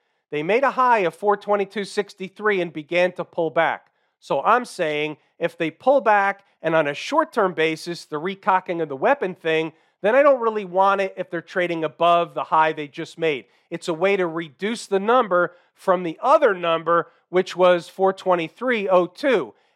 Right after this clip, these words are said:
At this point, you're kinda thinking in terms of damage control. Pay attention to this one. When the facts change, even slightly, you have to be willing to change your opinion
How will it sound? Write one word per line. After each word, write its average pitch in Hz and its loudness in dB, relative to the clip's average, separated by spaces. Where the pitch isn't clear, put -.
At 202 0
this 302 -4
point, 180 0
you're 202 -8
kinda 262 -2
thinking 233 -2
in 180 -2
terms 190 0
of 165 0
damage 175 0
control. 120 -6
Pay 123 -6
attention 185 -2
to 226 0
this 262 -2
one. 127 -10
When 143 -12
the 131 -10
facts - -2
change, 170 -4
even 143 -10
slightly, 190 -2
you 156 -8
have - 0
to 226 -8
be 214 -10
willing 180 0
to 185 -8
change 170 -4
your 156 0
opinion 160 -2